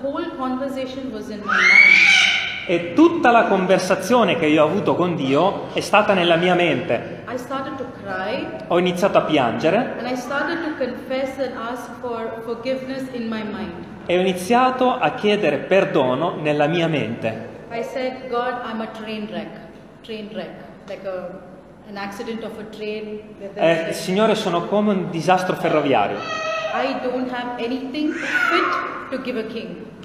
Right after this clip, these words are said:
Speaker 2: Non ho niente di intatto da dare a Dio.
Speaker 1: I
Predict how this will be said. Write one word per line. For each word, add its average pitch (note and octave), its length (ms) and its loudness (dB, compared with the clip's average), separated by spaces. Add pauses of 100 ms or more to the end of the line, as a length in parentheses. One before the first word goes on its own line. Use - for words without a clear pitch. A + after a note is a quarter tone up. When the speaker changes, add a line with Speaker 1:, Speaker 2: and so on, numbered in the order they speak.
(100)
Speaker 2:
Non F3+ 440 -2
ho G#3+ 480 0
niente G3+ 400 0
di C#3 100 0
intatto C#3 920 -2
da C3 180 -2
dare C3 260 2
a B2+ 60 2
Dio. G#2+ 280 -6 (800)
Speaker 1:
I A3+ 220 -6